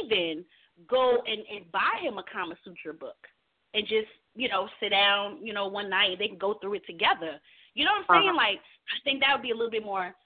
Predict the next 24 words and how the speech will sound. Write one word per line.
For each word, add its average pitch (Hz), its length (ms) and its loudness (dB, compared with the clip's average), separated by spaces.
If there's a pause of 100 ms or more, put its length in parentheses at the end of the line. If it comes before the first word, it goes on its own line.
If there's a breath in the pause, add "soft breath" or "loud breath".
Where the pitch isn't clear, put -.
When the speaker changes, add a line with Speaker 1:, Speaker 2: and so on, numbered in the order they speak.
(140)
Speaker 1:
um, 180 300 -4
interesting 190 720 -4
and 180 220 -4
might 180 180 -2
work 220 180 0
a 214 40 -8
little 185 180 -4
bit 180 80 -6
better 175 200 -2
than 180 160 -8
just 175 220 -12
handing 202 300 -2
him 196 160 -6
the 170 80 -6
book 190 260 -6
and 185 120 -10
saying, 185 260 -4
"Here, 180 180 -4
read 170 240 -10
this." 196 240 -2 (380 loud breath)
Well, 156 120 -8
you 214 120 -10
guys 185 260 0 (120)
could 180 200 -2